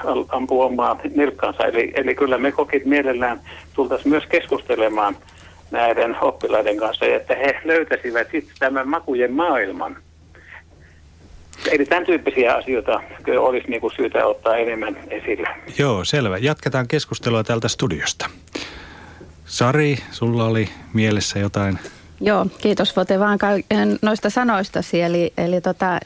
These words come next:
Speaker 3: teidän esimerkkiä, kokkien esimerkkiä vaaditaan joka rintamalla.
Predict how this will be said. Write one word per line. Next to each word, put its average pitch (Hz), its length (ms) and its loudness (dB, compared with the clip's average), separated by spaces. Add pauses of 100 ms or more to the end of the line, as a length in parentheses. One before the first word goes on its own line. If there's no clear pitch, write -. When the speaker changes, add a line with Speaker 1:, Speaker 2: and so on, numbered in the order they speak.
(140)
Speaker 3:
teidän 202 220 2
esimerkkiä, 190 640 2
kokkien 196 420 0
esimerkkiä 175 560 0 (320)
vaaditaan 175 500 0
joka 185 300 0
rintamalla. 165 640 0